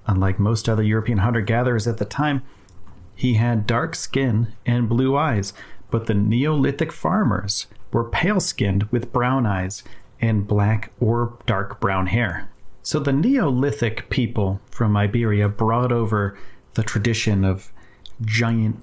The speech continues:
rock structures. So that's where the, uh, Stonehenge came from. Mystery solved. They weren't put there by aliens. There's no reason to be contacting outer space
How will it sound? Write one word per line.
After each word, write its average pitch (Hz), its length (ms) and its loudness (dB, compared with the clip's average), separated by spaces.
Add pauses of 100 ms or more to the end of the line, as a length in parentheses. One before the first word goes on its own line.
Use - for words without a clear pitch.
(100)
rock 104 300 2
structures. - 720 -2 (640)
So 98 500 0 (500)
that's 113 440 0
where 101 540 0 (540)
the, 90 340 2
uh, 87 260 2 (400)
Stonehenge 98 500 0
came 156 180 0
from. - 240 -4 (640)
Mystery 135 500 0
solved. 131 600 -2
They 113 120 2
weren't 123 280 0
put 139 140 -2
there 127 140 0
by 107 200 -2
aliens. 139 680 0
There's 104 340 0 (380)
no 143 180 2
reason 135 540 0
to 123 80 0
be 113 160 2
contacting 117 880 0
outer 104 240 2
space - 600 -2